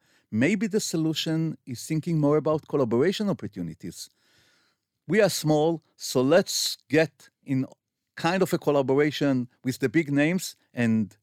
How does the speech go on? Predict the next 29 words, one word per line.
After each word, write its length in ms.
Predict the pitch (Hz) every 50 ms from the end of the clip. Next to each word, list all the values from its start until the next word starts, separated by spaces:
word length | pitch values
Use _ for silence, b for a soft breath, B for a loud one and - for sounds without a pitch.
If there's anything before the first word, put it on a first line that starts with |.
| _ _ _ _ _ _
you 80 | 123
know, 120 | 127 147 147
we 120 | 139 139
have 160 | 143 147 135
this 180 | 135 156 - -
expression 640 | 127 - - - - _ 123 139 147 - - 156 139
in 120 | 127 117
our 120 | 113 107 104
programs 920 | - _ 127 127 135 135 117 120 117 110 110 110 107 - - - - - _
that 140 | - 95 - -
we'll 100 | 98 92
refer 320 | 95 - - 107 113 113
in, 180 | 110 101 87 76 - - - _ _ _ _ _ _ _
in 100 | 117 107
a 60 | 113
moment 340 | 143 175 208 208 208 202 - _ _
that 160 | 139 131 - _ - -
it 160 | 147 - _
called 260 | - 147 139 113 85
Born 260 | - 131 147 147 147
Global. 460 | 127 127 131 139 123 101 95 90 80 b b b b b b b b
It 100 | 120 101
doesn't 320 | 143 160 170 214 - -
mean 240 | 185 180 170 151 139
necessarily 560 | 139 143 - - 156 - - 143 135 135 120
just 280 | 92 - 127 120 - -
the 100 | 135 113
American 480 | 107 110 131 143 147 - - 104 87
way. 220 | 85 82 80 78